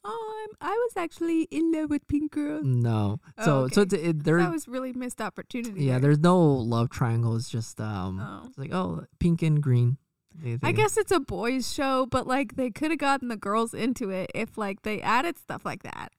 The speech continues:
Speaker 2: Mm-hmm.
Speaker 1: <laughs>
Speaker 2: I don't know. I think, I think they're just more worried about beating up people and,
Speaker 1: <laughs> Yeah.
Speaker 2: and blowing things up.
Speaker 1: Yeah.
Speaker 2: But, um, I, I do wonder,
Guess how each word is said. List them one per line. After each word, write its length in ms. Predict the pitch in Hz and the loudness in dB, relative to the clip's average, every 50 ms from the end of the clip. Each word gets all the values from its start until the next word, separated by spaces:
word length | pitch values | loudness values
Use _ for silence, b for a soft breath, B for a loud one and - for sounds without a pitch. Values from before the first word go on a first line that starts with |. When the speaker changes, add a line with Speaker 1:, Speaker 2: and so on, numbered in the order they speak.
| - - | -10 -6
Speaker 2:
Mm-hmm. 380 | 135 113 113 110 110 104 104 104 | -4 -2 0 0 0 0 -2 0
Speaker 1:
<laughs> 540 | - 262 - - 370 - - 330 - 330 - | -2 -2 -2 -2 -6 -6 -6 -8 -8 -6 -4
Speaker 2:
I 80 | 135 120 | -4 -2
don't 80 | 110 | -2
know. 60 | 113 101 | -2 -2
I 140 | 101 123 | -2 -2
think, 220 | 135 127 123 - - | -2 -2 -2 -4 -4
I 60 | 127 | -4
think 160 | 120 117 113 | -2 -2 -2
they're 120 | 110 110 110 | -4 -4 -6
just 120 | 110 - 151 | -8 -8 -8
more 140 | 107 104 104 | -6 -6 -4
worried 200 | 104 101 98 101 | -4 -4 -6 -6
about 320 | 101 95 92 92 - - - _ _ _ _ _ _ _ _ - 147 | -6 -6 -8 -8 -8 -10 -16 _ _ _ _ _ _ _ _ -12 -8
beating 280 | - 117 107 107 110 98 | -6 -4 -4 -4 -6 -6
up 140 | 92 92 - | -8 -8 -8
people 320 | - 113 113 - 95 101 - | -8 -8 -6 -8 -8 -6 -4
and, 360 | 302 - - - 123 - - | -2 -2 -2 -2 -2 -2 -4
Speaker 1:
<laughs> 0 | |
Yeah. 140 | 277 - 226 - - _ - - | -4 -6 -8 -12 -16 _ -12 -10
Speaker 2:
and 260 | 330 330 104 104 107 | -6 -4 -4 -4 -4
blowing 280 | - 107 98 104 104 | -4 -4 -6 -6 -6
things 260 | - 95 95 101 98 - | -6 -6 -8 -8 -8 -8
up. 200 | 80 85 90 - _ _ | -8 -8 -8 -10 _ _
Speaker 1:
Yeah. 340 | 240 240 233 226 233 - 247 262 269 185 120 131 | -12 -12 -10 -10 -10 -10 -12 -14 -16 -18 -8 -4
Speaker 2:
But, 340 | - 123 110 107 101 - - | -2 -2 -2 -2 -6 -8 -8
um, 600 | 101 113 110 104 104 101 104 101 95 95 90 76 - _ _ _ _ _ _ _ _ _ _ _ _ _ _ - | -6 -4 -4 -4 -4 -6 -6 -8 -8 -10 -12 -14 -18 _ _ _ _ _ _ _ _ _ _ _ _ _ _ -10
I, 220 | 156 156 160 160 175 | -8 -6 -4 -4 -2
I 40 | 185 | -2
do 160 | 180 226 240 | -2 -2 0
wonder, 340 | 190 180 180 165 139 120 | 0 2 2 2 2 0